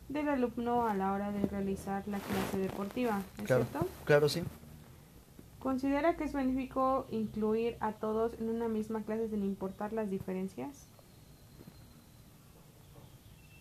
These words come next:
Speaker 2: Mm.
Speaker 1: Es decir, o sea, usted me está diciendo que tiene, tuvo un alumno con silla de ruedas. Y si, por ejemplo, la actividad es jugar, este, no sé, básquetbol, voleibol,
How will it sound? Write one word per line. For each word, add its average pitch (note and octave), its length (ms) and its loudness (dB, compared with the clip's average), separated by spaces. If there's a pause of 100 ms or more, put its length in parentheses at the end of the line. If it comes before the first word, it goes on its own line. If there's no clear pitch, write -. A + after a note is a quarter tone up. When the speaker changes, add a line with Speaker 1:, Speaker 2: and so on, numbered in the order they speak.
(760)
Speaker 2:
Mm. C3+ 920 4 (640)
Speaker 1:
Es A3 140 2
decir, B3 320 6
o G#3 80 2
sea, G#3 100 4
usted A3+ 220 0
me B3 80 4
está B3 120 4
diciendo A#3+ 300 4
que A#3 80 2
tiene, A3 500 2
tuvo A3+ 160 0
un A#3 80 4
alumno A3+ 300 2
con G3+ 140 0
silla G#3 160 0
de G3 80 2
ruedas. F3+ 320 0 (580)
Y G3+ 120 0
si, G#3 120 0
por G#3 160 2
ejemplo, A3 360 2
la G#3+ 80 4
actividad G#3 420 2
es A3 160 0
jugar, G#3 680 4 (880)
este, F3 640 -4 (680)
no G3 140 -2
sé, G3 180 -2
básquetbol, G#3 560 2
voleibol, G#3+ 560 4